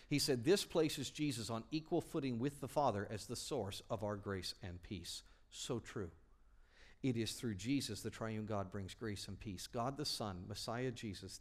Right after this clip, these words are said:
died for sin, and then he conquered death. And everyone who believes in him is set aside, made hagios,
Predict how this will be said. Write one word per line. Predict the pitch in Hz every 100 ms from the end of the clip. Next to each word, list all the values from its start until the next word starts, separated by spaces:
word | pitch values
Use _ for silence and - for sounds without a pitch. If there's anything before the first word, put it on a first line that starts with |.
| -
died | 107 127 131
for | 120
sin, | - - 90 87 - - - - -
and | 104
then | 101 147
he | 139
conquered | - 135 131 127 101
death. | 107 92 - - - - - -
And | 113 -
everyone | 160 180 160 147
who | 113
believes | 120 123 127 160 -
in | 131
him | 113 127 131
is | 117
set | - 135
aside, | 135 - 139 120 101
made | 117 113 -
hagios, | 143 139 127 107